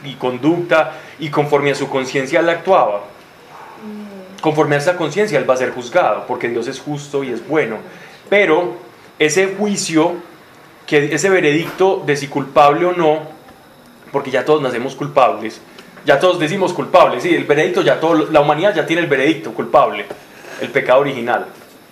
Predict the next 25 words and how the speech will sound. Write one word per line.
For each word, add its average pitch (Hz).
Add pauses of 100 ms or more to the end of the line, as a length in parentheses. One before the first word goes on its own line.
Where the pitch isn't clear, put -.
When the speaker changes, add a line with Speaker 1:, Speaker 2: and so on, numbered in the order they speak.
(160)
Speaker 1:
Ese 143
veredicto 190
ya 156
pesa 175
sobre 147
la 127
cabeza 131
de 143
todos, 127 (160)
buenos 185
o 160
malos, 151
chinos 196
o 170
no 156
chinos. 143 (1600)
¿Qué 143
pasa? 143 (1000)
Cuando 160
él 165
esté 196
allá 185
en 180
ese 180
juicio 135